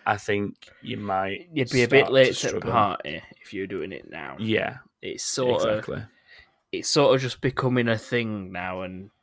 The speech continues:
Speaker 2: that's, you want something new. You don't want something that's already there twenty
Speaker 1: Well,
Speaker 2: times over.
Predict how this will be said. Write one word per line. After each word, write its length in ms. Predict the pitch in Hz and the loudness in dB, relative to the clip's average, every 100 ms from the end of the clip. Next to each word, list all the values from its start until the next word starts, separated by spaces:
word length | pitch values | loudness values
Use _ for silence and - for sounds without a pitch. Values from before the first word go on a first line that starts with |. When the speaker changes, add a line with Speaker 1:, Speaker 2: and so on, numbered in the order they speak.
| _ _ _ _ - | _ _ _ _ -6
Speaker 2:
that's, 500 | 107 - - - - | -6 -4 -8 -10 -16
you 240 | - 131 127 | -18 -10 -2
want 320 | 113 113 - | 2 0 0
something 400 | 131 113 - 113 | -2 -2 -2 0
new. 240 | 120 113 | 2 2
You 140 | 104 95 | 0 0
don't 180 | 104 87 | 0 0
want 200 | 95 - | -2 -4
something 320 | 107 - 104 | -6 -8 -8
that's 180 | 107 - | -6 -6
already 300 | 107 101 104 | -6 -6 -6
there 340 | 101 101 98 | -4 -2 -4
twenty 400 | - - 104 - | -6 -10 -10 -2
Speaker 1:
Well, 300 | 131 127 123 | 4 6 6
Speaker 2:
times 60 | - | 2
over. 420 | 78 87 - - | -2 -6 -6 -14